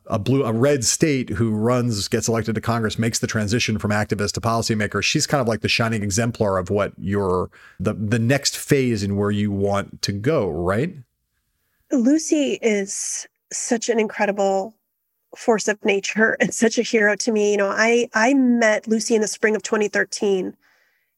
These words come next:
Speaker 2: Her son, Jordan Davis, was shot and killed, just
Speaker 1: Right.
Speaker 2: seventeen, by a white man who said his music was too loud at a Florida gas station. He was killed just weeks before the Sandy Hook school shooting tragedy.
Speaker 1: Right.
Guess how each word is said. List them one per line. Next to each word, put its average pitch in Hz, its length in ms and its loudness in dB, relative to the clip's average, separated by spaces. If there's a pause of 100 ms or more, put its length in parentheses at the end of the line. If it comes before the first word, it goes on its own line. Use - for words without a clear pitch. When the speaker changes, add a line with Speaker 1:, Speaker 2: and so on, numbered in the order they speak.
(140)
Speaker 2:
Her 302 260 2
son, 285 320 2
Jordan 226 300 2
Davis, 196 460 0
was 196 120 -6
shot 214 400 2
and 214 160 -4
killed, 196 580 0 (480)
just - 160 -4
Speaker 1:
Right. 113 60 -2
Speaker 2:
seventeen, 214 720 2
by 226 100 4
a 214 80 2
white 220 300 2
man 214 200 2
who 202 100 0
said 208 180 0
his 196 120 0
music 233 300 2
was 196 140 -6
too - 120 -2
loud 185 460 0
at 214 140 0
a 202 40 -2
Florida 220 360 0
gas 190 260 0
station. 180 440 -6
He - 220 0
was 320 200 -2
killed 247 480 0
just - 200 -4 (120)
weeks 330 360 -2
before 214 400 -2
the 196 100 -4
Sandy 196 280 -4
Hook - 300 -8 (460)
school - 360 -2
shooting 190 380 -4
tragedy. 185 560 -4 (180)
Speaker 1:
Right. 104 200 -4